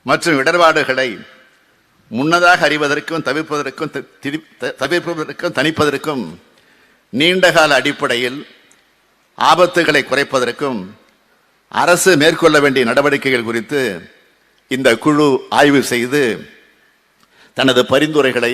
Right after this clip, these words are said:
வழங்கும். அந்த பரிந்துரைகளின் மீது தமிழ்நாடு அரசு உரிய நடவடிக்கைகளை மேற்கொள்ளும் என்பதை தெரிவித்துக் கொள்கிறேன். தமிழ்நாட்டில் வாழும் ஒவ்வொரு தனி மனிதனின் கோரிக்கையும் செயல்படுத்தி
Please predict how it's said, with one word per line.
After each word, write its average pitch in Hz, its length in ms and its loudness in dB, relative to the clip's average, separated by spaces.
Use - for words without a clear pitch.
வழங்கும். 101 400 -8
அந்த 143 240 2
பரிந்துரைகளின் 175 720 2
மீது 135 220 -2
தமிழ்நாடு 151 440 0
அரசு 131 360 -4
உரிய 151 280 -4
நடவடிக்கைகளை 127 720 -2
மேற்கொள்ளும் 147 640 4
என்பதை 123 360 0
தெரிவித்துக் 123 460 -2
கொள்கிறேன். 101 440 -10
தமிழ்நாட்டில் 180 560 0
வாழும் 143 420 2
ஒவ்வொரு 151 380 0
தனி 151 220 -2
மனிதனின் 135 480 -4
கோரிக்கையும் 123 560 -6
செயல்படுத்தி 139 560 -6